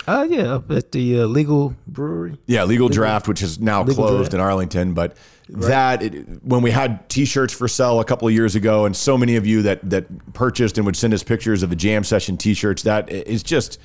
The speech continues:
Speaker 2: it's been
Speaker 1: Dude,
Speaker 2: awesome. It, it's
Speaker 1: I wore
Speaker 2: really
Speaker 1: mine the other day.
Speaker 2: Yeah, I still wear mine. Fits great, feels great. It's been,
Speaker 1: Yeah, that was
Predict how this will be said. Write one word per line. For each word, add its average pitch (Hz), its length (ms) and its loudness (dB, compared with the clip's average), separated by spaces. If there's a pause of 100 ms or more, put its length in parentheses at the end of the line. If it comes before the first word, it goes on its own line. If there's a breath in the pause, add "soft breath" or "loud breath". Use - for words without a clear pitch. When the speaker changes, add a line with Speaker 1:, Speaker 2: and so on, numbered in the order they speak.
(1200 soft breath)
Speaker 2:
it's 147 200 0
been 190 180 2
Speaker 1:
Dude, 165 80 2
Speaker 2:
awesome. 98 500 -2
It, 113 220 -2
it's 135 160 0
Speaker 1:
I 120 60 -2
wore 131 180 2
Speaker 2:
really 156 220 2
Speaker 1:
mine 127 100 2
the 120 120 2
other 120 160 2
day. 104 200 0 (160)
Speaker 2:
Yeah, 147 300 2 (160)
I 120 80 0
still 156 220 0
wear 156 120 4
mine. 160 240 2 (380)
Fits 123 180 0
great, 151 320 -2
feels 139 300 -2
great. - 260 -12 (960)
It's 123 180 0
been, 160 280 4 (100)
Speaker 1:
Yeah, 143 60 2
that - 20 2
was 117 160 -2